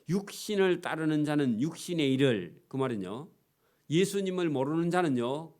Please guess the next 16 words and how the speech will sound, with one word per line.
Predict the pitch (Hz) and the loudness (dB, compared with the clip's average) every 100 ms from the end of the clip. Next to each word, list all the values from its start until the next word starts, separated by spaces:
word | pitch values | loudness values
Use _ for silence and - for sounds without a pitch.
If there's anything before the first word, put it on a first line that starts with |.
| _ | _
끊임없이 | 226 247 247 226 226 233 208 | -10 -6 -4 -2 -4 -6 -6
믿음이 | 190 196 180 | -2 0 2
없는 | 156 165 165 | 2 2 0
자는 | 160 139 113 | 0 0 0
뭘 | 127 160 | 2 2
생각한다고요? | 175 170 165 170 170 160 190 285 - _ _ _ _ _ _ _ _ _ | 2 -4 -4 -2 0 0 -2 -4 -14 _ _ _ _ _ _ _ _ _
자기만 | - 208 226 240 220 | -12 -8 -4 2 2
생각해요. | 180 165 156 - 120 87 - _ _ _ | 2 0 -2 -2 -2 -2 -8 _ _ _
그 | 123 113 | -6 -4
육신에다가 | 156 - 160 123 104 98 | -6 -6 -6 -4 -6 -8
그 | 107 - | -12 -14
자기라고, | - 117 113 95 92 | -16 -12 -10 -10 -12
저, | 98 _ - _ | -18 _ -20 _
자기 | - 175 175 170 | -10 -6 -6 -2
본인만 | 131 185 202 165 117 | 0 2 2 0 -2
생각해. | 113 101 - 87 | -6 -10 -12 -20